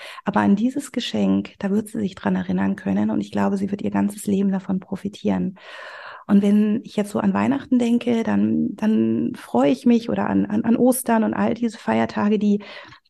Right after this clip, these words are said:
ähm, vor uns stehen, dass wir anfangen, einander Bildungsgeschenke zu machen. Wir haben in den Kinderzimmern eine beeindruckende Redundanz an Spielzeug, was nicht immer zwingend notwendig ist. Aber einem anderen Menschen, einem jungen Menschen etwas zu schenken,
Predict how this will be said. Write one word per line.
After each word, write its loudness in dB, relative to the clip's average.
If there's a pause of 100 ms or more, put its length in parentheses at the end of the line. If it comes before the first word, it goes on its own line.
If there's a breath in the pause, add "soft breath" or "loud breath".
(100)
ähm, 6
vor 2
uns 4
stehen, 0
dass -4
wir 2
anfangen, 2
einander 4
Bildungsgeschenke 0
zu -8
machen. 0 (320 loud breath)
Wir 2
haben 4
in 4
den 4
Kinderzimmern 2
eine 2
beeindruckende 0
Redundanz 0
an 0
Spielzeug, -4 (420 loud breath)
was -12
nicht -2
immer 4
zwingend 0
notwendig 0
ist. -2 (600 loud breath)
Aber 2
einem 2
anderen 6
Menschen, 2
einem 0
jungen 4
Menschen -2
etwas -4
zu -6
schenken, 2